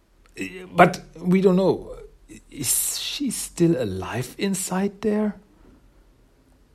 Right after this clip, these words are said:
Why is she in stasis? Why is she sleeping? Or is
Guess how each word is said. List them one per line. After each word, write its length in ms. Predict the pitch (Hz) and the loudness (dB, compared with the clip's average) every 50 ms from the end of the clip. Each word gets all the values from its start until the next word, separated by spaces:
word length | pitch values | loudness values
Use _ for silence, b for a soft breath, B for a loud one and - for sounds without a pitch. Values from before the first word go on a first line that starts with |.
| _ _ _ _ | _ _ _ _
Why 240 | - 135 120 123 143 | -10 -4 -2 0 2
is 480 | 165 175 165 - - - - - - - | 4 4 4 2 0 -6 -6 -6 -6 -4
she 180 | - 170 156 | -2 -2 0
in 140 | 143 160 156 | 0 0 -2
stasis? 640 | 143 - - - - 254 - - 98 87 - - - - - _ | -2 0 0 2 2 0 0 -2 -6 -6 -8 -12 -16 -20 -18 _
Why 140 | - 110 123 | -10 -8 -8
is 340 | 151 180 175 151 - - - | -6 -6 -6 -6 -8 -8 -6
she 460 | - 180 180 180 180 175 170 156 - - - _ _ _ - _ _ _ _ _ _ _ _ - - - - | -2 0 0 0 0 0 -2 -4 -8 -12 -20 _ _ _ -20 _ _ _ _ _ _ _ _ -20 -20 -20 -10
sleeping? 840 | - - - - 160 156 202 247 - - 139 113 101 98 98 98 - - - - - - _ - _ _ _ _ _ _ _ _ _ _ _ _ _ _ _ - - _ - - | -6 -6 -4 -2 -2 0 0 0 0 0 -2 -2 -2 -2 -4 -6 -8 -12 -18 -20 -20 -20 _ -20 _ _ _ _ _ _ _ _ _ _ _ _ _ _ _ -20 -20 _ -2 2
Or 200 | 127 123 127 120 | 2 2 2 2
is 300 | - 139 131 123 - | 0 0 -2 -2 -4